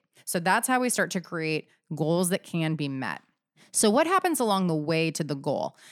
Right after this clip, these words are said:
So there's tension that is in our brain when we haven't yet met it.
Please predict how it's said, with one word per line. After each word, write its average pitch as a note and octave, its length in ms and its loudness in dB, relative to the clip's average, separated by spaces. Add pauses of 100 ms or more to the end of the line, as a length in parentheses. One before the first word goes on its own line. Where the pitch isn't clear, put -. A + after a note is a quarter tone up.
(160)
So - 180 -2
there's F3+ 280 -2
tension F#3 800 -2 (280)
that D#3 440 0
is D#3 440 0 (360)
in F3+ 140 2
our F3 160 2
brain D#3 640 -6
when D#3+ 120 -6
we D#3+ 100 -4
haven't F3 500 -2
yet D3+ 320 -2 (340)
met D3+ 300 -4
it. A#2 160 -6